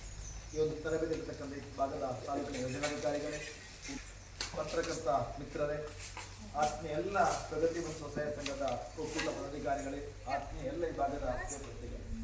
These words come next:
ಹೇಗಿದ್ದೀರಲ್ಲ? ಚೆನ್ನಾಗಿ, ಹೌದಲ್ವಾ? ವೆರಿ ಗುಡ್. ಆ, ಒಂದು ಅಂಕಿಅಂಶವನ್ನು ನೋಡ್ಕೊಳ್ವಾ? ಅಲ್ಲಿ ಶಿಸ್ತಿನ ಸಿಪಾಯಿಗಳಂದ್ರೆ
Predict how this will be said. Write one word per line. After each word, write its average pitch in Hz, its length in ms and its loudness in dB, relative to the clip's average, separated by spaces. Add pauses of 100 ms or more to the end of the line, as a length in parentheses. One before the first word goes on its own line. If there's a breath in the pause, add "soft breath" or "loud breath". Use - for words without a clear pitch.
(580)
ಹೇಗಿದ್ದೀರಲ್ಲ? 175 520 6 (2500)
ಚೆನ್ನಾಗಿ, 269 420 2 (460)
ಹೌದಲ್ವಾ? 151 380 4 (840)
ವೆರಿ 156 160 2
ಗುಡ್. 220 180 0 (960)
ಆ, 151 60 8 (1300)
ಒಂದು 165 140 2
ಅಂಕಿಅಂಶವನ್ನು 202 720 4
ನೋಡ್ಕೊಳ್ವಾ? 156 460 4
ಅಲ್ಲಿ 160 200 8 (1120)
ಶಿಸ್ತಿನ 208 380 8 (100)
ಸಿಪಾಯಿಗಳಂದ್ರೆ 196 720 12